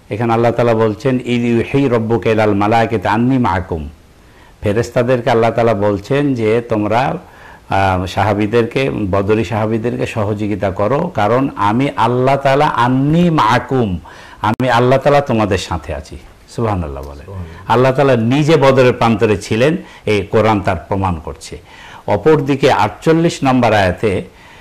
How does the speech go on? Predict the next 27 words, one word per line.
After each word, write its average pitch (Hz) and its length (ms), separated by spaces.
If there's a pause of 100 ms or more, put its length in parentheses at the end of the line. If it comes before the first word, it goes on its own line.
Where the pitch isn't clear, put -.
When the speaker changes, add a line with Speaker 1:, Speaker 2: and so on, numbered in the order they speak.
(200)
Speaker 1:
আহ, 90 220
আল্লাহ 104 200
তাআলা 101 200
বলছেন, 95 400
"ওয়াইদ 120 360
যায়্যানা 127 560
লাকুম 113 320 (280)
আমালুকুম, 113 640
ওয়াইদ 113 560
যায়্যানা 123 480
লাকুম 113 280
আশ-শাইতানু 120 640 (500)
ওয়া 113 80
ক্বালা 127 340
লা 123 260
গালিবা 127 480
লাকুমুল 117 480
ইয়াওমা 110 500 (240)
মিনান 110 220
নাসি 131 500
ইন্নী 147 600
জারুল 127 500
লাকুম।" 76 360 (1200)
এখানে 139 300
শয়তান 139 480
তার 120 220
কার্যক্রমগুলোকে, 123 1080